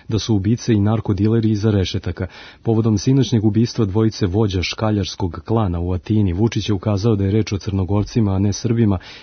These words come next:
i istakao da je sada jasno koliko je bila važna zabrana brojnim osobama iz kriminalnog miljea, naročito sa teritorije Crne Gore, da ulaze na teritoriju Srbije.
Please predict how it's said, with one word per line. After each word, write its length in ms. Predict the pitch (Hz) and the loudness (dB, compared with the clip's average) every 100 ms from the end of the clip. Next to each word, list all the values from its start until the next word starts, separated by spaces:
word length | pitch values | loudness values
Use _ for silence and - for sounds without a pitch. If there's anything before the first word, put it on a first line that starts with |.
| - | -4
i 80 | 110 | -4
istakao 380 | 101 123 117 101 | -2 0 0 0
da 80 | |
je 40 | 95 | 0
sada 240 | - 107 | 0 0
jasno 360 | 101 113 - 107 | 2 2 0 -2
koliko 340 | 104 101 117 | 0 0 2
je 60 | 98 | 0
bila 240 | 104 113 | 2 0
važna 380 | 95 101 107 101 | 0 0 0 -2
zabrana 480 | 82 104 101 98 90 | 0 -2 0 0 0
brojnim 380 | 92 107 101 95 | 0 0 2 0
osobama 480 | 101 127 104 92 | 0 0 0 0
iz 140 | 92 - | -2 -2
kriminalnog 560 | 107 107 98 90 90 | 0 2 2 0 -2
miljea, 360 | 92 92 117 107 - - - | -2 0 0 0 -4 -18 -4
naročito 640 | 117 104 101 - - 95 | 0 0 0 -4 -4 -4
sa 240 | - 98 90 | -2 -4 -2
teritorije 480 | 92 98 107 98 | -2 -2 0 0
Crne 300 | 87 117 104 | 0 0 0
Gore, 260 | 90 104 107 | 2 2 2
da 120 | 95 | 0
ulaze 380 | 92 92 90 95 | -2 0 -2 -2
na 120 | 90 | -4
teritoriju 520 | - 87 82 95 87 | -4 -6 -4 -4 -6
Srbije. 420 | - 120 107 110 | -2 -2 2 0